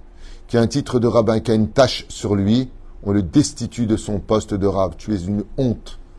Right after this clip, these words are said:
Un juif qui sent mauvais, c'est une honte. Tu es un chilou Hashem. Pourquoi ? Ça va, j'y vais, je fais ce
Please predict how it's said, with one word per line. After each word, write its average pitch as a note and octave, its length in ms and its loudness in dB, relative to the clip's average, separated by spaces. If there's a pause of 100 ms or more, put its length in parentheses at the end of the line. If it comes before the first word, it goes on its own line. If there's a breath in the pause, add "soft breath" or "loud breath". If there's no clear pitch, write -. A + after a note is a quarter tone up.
(300 soft breath)
Un A2 120 4
juif A#2 260 0
qui B2+ 100 -4
sent A#2+ 220 0
mauvais, A#2 460 2
c'est - 240 -6
une G#2 180 0 (100)
honte. A2 400 -4 (760)
Tu A#2+ 160 0
es - 20 4
un A#2+ 80 2
chilou C3+ 400 2
Hashem. A2 480 0 (1900)
Pourquoi ? B2+ 420 8
Ça G#2+ 160 4
va, A#2 380 10
j'y F#2+ 340 4
vais, F#3 400 12
je - 80 -10
fais A2 140 -4
ce - 100 -10